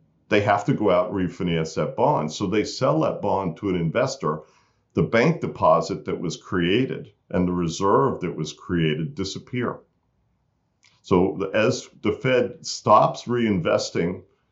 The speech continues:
the flow of prepayments on the mortgage bonds, the redemptions on the Treasury bonds, the balance sheet of the banks is gonna fall. But interestingly, it's not dollar for dollar, it's two dollars for every dollar.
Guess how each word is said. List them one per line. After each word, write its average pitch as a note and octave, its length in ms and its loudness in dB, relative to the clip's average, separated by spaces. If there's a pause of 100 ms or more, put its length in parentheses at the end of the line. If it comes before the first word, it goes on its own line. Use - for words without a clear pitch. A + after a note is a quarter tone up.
(240)
the F#2+ 100 2
flow G2+ 500 2
of E2 220 -2
prepayments G2 760 -2
on F#2+ 120 0
the F#2 80 -2
mortgage F2+ 500 -2
bonds, F2 560 0
the E2 120 -2
redemptions F2 1000 -2
on E2+ 140 0
the D#2 100 -2
Treasury F#2+ 480 0
bonds, C#2+ 480 -4 (440)
the F#2 80 2
balance D3 440 4
sheet G#2+ 240 0
of F#2 80 0
the F2 40 -2
banks F2+ 440 -2
is D#2+ 100 -6
gonna F2 260 0
fall. B2 640 -2 (360)
But F#2 140 4
interestingly, G2 840 0
it's - 220 -4
not A#2 300 -2
dollar A2+ 260 2
for G2+ 160 -4
dollar, G2 440 0
it's - 200 -10 (100)
two C#3 300 0
dollars C#2+ 640 0 (260)
for G2 100 4
every F2 260 4
dollar. D2 440 0